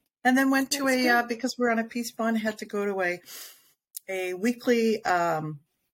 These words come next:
Speaker 1: class, if you will, court ordered, where, um, yeah. And when I, court ordered, and I would sit with a group of women, and there would be two women who would facilitate this group. And, um,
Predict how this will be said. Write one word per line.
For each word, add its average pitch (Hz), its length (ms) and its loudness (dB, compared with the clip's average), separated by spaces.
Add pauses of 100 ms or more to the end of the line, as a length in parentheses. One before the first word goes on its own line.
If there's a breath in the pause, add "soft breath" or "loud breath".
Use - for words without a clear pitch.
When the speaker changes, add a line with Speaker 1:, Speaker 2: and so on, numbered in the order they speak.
(220)
Speaker 1:
class, 202 520 2 (100)
if 190 180 -2
you 175 120 -2
will, 160 240 -2
court 196 380 -4
ordered, 165 420 -2 (800)
where, 170 580 2 (160)
um, 156 460 -2 (1200 loud breath)
yeah. 180 580 2
And 233 160 6
when 240 140 6
I, 240 100 4 (680)
court 247 300 4
ordered, 214 340 4
and 190 160 2
I 185 120 6
would 180 180 -2
sit 190 380 2
with - 120 -20
a 180 40 -8
group 190 280 -2
of 180 200 -4 (140)
women, 175 260 -2
and 165 140 -6
there 160 80 -6
would 160 200 -20 (100)
be 175 140 -12 (140)
two 226 160 2
women 190 280 -2
who 180 160 -4
would 165 140 -2
facilitate 185 840 -4
this 165 220 -6
group. 165 320 -4 (480 loud breath)
And, 175 440 2
um, 175 400 0